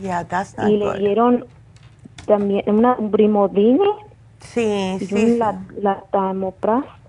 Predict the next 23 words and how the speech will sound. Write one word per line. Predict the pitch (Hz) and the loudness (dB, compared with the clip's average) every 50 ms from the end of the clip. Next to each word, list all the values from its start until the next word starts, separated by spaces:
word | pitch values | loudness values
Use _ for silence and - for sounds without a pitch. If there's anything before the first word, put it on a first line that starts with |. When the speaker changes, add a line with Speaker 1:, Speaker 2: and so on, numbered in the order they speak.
| - - - - - - - - - - - - - | -20 -20 -20 -20 -20 -20 -20 -20 -20 -20 -20 -8 -2
Speaker 2:
Entonces, | - 233 220 214 - 240 247 254 254 285 302 311 320 311 - - - - - | 0 0 2 4 4 4 4 4 4 4 2 2 2 0 -2 -10 -16 -4 0
Speaker 1:
Ah. | - 240 233 240 240 233 233 233 226 | 2 2 4 4 2 2 2 0 0
Speaker 2:
am, | 220 220 220 214 - - - - - - - - - - | -2 -4 -6 -10 -14 -20 -20 -20 -20 -20 -20 -10 -2 0
él | 240 262 277 | 2 2 2
me | 339 359 | 2 0
había | 349 330 339 330 | 2 2 2 2
comentado, | 330 349 349 339 294 269 - 285 302 | 0 0 0 0 0 0 0 2 2
yo | 311 302 320 | 2 2 0
le | 330 - | 0 0
miraba | 370 339 320 294 294 330 339 | 0 0 0 0 0 0 -2
que | - 339 | -2 -4
como | - - 277 247 233 233 | -2 -2 0 0 0 -2
que | - - - | -6 -8 -6
se | - 226 - | -4 -2 -2
rascaba | 214 202 208 - - - 220 214 226 240 262 | -2 -4 -6 -8 -6 -2 0 0 2 2 2
el | 269 247 220 | 2 2 2
ojo, | 214 226 233 - - 294 294 | 2 2 0 0 -2 -2 -2
como | 285 - 277 226 214 | -2 -2 -4 -4 -4
Speaker 1:
Ah. | 180 | -2
Speaker 2:
que | - 202 | -2 0
le | 190 185 | 0 0
daba | 190 208 226 | 0 0 0
comezón. | - - 262 247 226 190 185 - - 196 202 254 | 0 -2 -2 -2 -2 -6 -8 -6 -2 -2 -2 -2